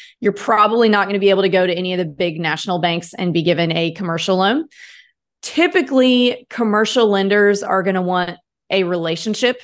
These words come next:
out of you. So if you come to them and say, "I'm planning to buy this one house in Bradenton and that's it," they're probably not gonna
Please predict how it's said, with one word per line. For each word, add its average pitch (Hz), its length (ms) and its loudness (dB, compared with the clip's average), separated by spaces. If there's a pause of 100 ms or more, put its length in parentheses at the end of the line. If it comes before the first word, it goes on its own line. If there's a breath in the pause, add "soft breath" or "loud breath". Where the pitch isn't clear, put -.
(160)
out 240 160 2
of 233 80 -2
you. 262 200 -2
So 240 200 0
if 202 100 -2
you 208 100 -8
come 214 220 -4
to 202 80 -2
them 196 180 -4
and 196 120 -4
say, 190 160 0
"I'm 175 160 -2
planning 190 240 -2
to 180 80 -2
buy 175 140 2
this 175 140 -4
one 180 300 -6
house 175 300 -4
in 175 80 -6
Bradenton 170 420 -2
and 170 100 -2
that's 151 180 -2
it," 196 280 2 (200 loud breath)
they're 202 120 2
probably 185 380 -2
not 175 160 -2
gonna 170 240 -6